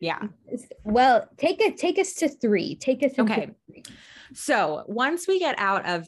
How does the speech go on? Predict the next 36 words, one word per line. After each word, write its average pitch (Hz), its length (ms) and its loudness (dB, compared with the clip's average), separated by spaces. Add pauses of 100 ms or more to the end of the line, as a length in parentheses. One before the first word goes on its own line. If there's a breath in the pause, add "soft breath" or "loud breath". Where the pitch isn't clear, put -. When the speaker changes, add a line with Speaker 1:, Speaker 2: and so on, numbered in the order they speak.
(100)
Speaker 1:
two, 156 640 -2
right, 170 360 -4
we're 180 120 -4
s-, - 240 -14 (120)
then 185 440 -4
we're 185 160 -2
still 233 280 -2
kind 226 240 -4
of 175 160 -6 (280 soft breath)
one 185 400 -2
self, 175 520 -2 (120)
two 196 300 -4
other, 165 540 -4
but 156 120 -10
we're 170 100 -8
still 175 380 -4
a - 20 -10
little 175 240 -4
bit 160 160 -6
ethereal. 160 560 -6
So 170 320 -8 (180)
three, 254 400 -4
we 190 200 -6
get 170 320 -4
into 185 320 -4
the 170 80 -6
physical. 82 680 -8
We 160 200 -6
are, 156 340 -6 (340 loud breath)
we 170 120 -2
are 165 280 -2
birthed, 175 760 -4
so 160 220 -4
to 151 80 -4
speak. - 440 -10
So 170 280 -4